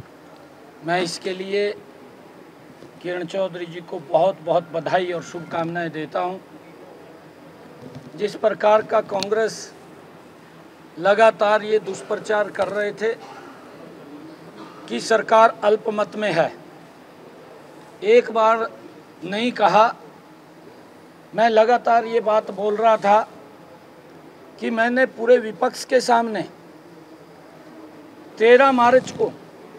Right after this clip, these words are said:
विधानसभा में विश्वास मत हासिल किया है, परंतु इस प्रकार का दुष्प्रचार करना, इस प्रकार से झूठ बोलना विपक्ष के द्वारा, आज वो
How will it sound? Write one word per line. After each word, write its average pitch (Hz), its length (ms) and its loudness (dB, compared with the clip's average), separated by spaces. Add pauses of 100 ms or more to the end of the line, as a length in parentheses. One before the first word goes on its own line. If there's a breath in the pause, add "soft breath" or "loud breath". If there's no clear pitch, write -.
(760)
विधानसभा 233 760 2
में 226 260 -4 (520)
विश्वास 247 500 0
मत 214 200 -6
हासिल 180 420 -6
किया 139 280 -12
है, - 200 -18 (1200)
परंतु 254 360 2
इस 277 140 -4
प्रकार 254 460 4
का 269 160 0
दुष्प्रचार 247 680 2
करना, 262 400 -2 (1200)
इस 254 180 -4
प्रकार 262 440 4
से 240 180 0
झूठ 220 300 -4
बोलना 269 420 4
विपक्ष 254 420 -4
के 262 140 -4
द्वारा, 262 380 2 (1600)
आज 262 460 10 (1080)
वो 269 160 10